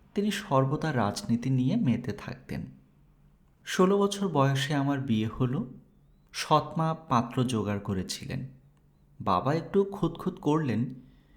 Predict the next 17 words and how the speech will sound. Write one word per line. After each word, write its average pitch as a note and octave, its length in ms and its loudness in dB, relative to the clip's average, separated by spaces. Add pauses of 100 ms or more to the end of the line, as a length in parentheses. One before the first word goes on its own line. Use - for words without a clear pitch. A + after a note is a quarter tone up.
(140)
কিন্তু G#3 200 2
নিজে D3 360 2
ভালো E3+ 300 -2
পাত্র C3 400 0
খুঁজে C3+ 340 0
বার G#2 240 2
করার B2 260 -2
সময় B2 460 0
নেই F2+ 180 -4
তার। - 340 -12 (540)
তিনি A#2 240 4
খুঁতখুঁত - 500 -4
করতে - 320 -4
করতে F3+ 340 -4
রাজি G#2+ 300 -4
হয়ে F#2 280 -4
গেলেন। - 300 -4